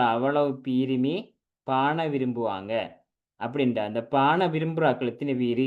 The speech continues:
என்று கேட்டா, ஏழு, ஒம்-, ரெண்டு, ஒன்பது, ஒன்பதும், ஒன்பதும் பதினெட்டு, பதினெட்டு மூணும் இருபத்தி பத்-, ஒன்று. அப்ப முதலாவது விடை. இந்த வட்டத்துல வாராக்கள் அவ்வளவு பேரும் பானை விரும்புவாங்க.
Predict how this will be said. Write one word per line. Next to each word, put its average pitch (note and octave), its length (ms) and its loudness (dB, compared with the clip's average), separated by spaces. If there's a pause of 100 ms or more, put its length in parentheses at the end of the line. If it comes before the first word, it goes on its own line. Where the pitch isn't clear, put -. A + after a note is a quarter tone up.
என்று G#2+ 220 -8
கேட்டா, G#2+ 340 -2 (440)
ஏழு, D3 440 4 (540)
ஒம்-, C3 380 2
ரெண்டு, B2+ 360 0
ஒன்பது, C3+ 520 2 (540)
ஒன்பதும், D3 640 0 (1160)
ஒன்பதும் B2+ 480 0
பதினெட்டு, C3 600 0 (320)
பதினெட்டு C#3 560 0
மூணும் A#2+ 400 -2 (480)
இருபத்தி C3+ 540 0 (500)
பத்-, B2+ 260 0 (340)
ஒன்று. C#3 320 0 (520)
அப்ப B2 220 0 (120)
முதலாவது B2+ 580 4
விடை. F#2+ 160 -4 (100)
இந்த A2+ 140 -6
வட்டத்துல C#3 420 0 (100)
வாராக்கள் C#3 480 2
அவ்வளவு D3+ 340 4
பேரும் A3 240 0
பானை C3+ 280 0
விரும்புவாங்க. G#2 480 -6